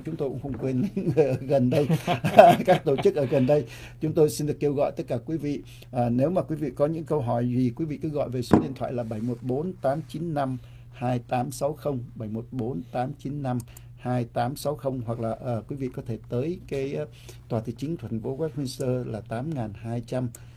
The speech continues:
đường Westminster Boulevard, thành phố Westminster để quý vị có thể nhận đơn hoặc là nộp đơn ngay tại đó. À, bây giờ quý vị có thể hỏi rằng là, à, cái tốn kém nó thế nào, thế nào, thưa với quý vị? Cái sự mà, cái lệ phí mà đóng góp vào thì cũng như là một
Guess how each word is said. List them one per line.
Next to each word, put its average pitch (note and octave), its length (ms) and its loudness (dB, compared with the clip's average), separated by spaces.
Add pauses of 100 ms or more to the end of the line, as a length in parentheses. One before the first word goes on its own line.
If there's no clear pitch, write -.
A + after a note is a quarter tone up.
(140)
đường A2+ 240 -2
Westminster B2 720 -2
Boulevard, A#2 560 -2 (280)
thành G#2 160 -4
phố B2 240 -4
Westminster B2 680 -4
để G#2+ 160 -6
quý C3+ 80 -8
vị B2+ 160 -2
có B2+ 140 -8
thể G#2 100 -6
nhận A2 220 -6
đơn B2 320 0
hoặc A#2 140 -6
là G#2+ 60 -4
nộp A2+ 240 -2
đơn C3 180 -2
ngay C3 100 -2
tại - 160 -8
đó. B2+ 240 -2 (560)
À, B2+ 320 4
bây C#3+ 220 -2
giờ C3+ 200 2
quý F3+ 80 -2
vị D#3+ 120 -2
có F3+ 80 -2
thể A#2+ 140 -2
hỏi A2+ 220 -4
rằng B2 200 -2
là, A#2+ 200 0 (380)
à, B2+ 200 4
cái F3 120 -2
tốn F3 120 6
kém D#3+ 240 2
nó G3 100 -2
thế D#3+ 140 -4
nào, C#3+ 320 -2
thế E3 120 -4
nào, A#2+ 260 0
thưa C#3+ 80 -4
với C3 140 -4
quý E3 100 -6
vị? C#3 160 0 (460)
Cái F#3 120 0
sự C3 200 -4
mà, A#2+ 280 0 (140)
cái D#3+ 100 0
lệ C#3+ 160 0
phí D#3+ 260 -2
mà E3 100 -2
đóng C3 180 -4
góp D#3 220 -6
vào A2+ 240 -2
thì A#2 80 -6
cũng C3 220 -8
như D3 120 -2
là B2 160 -2
một A2 180 -4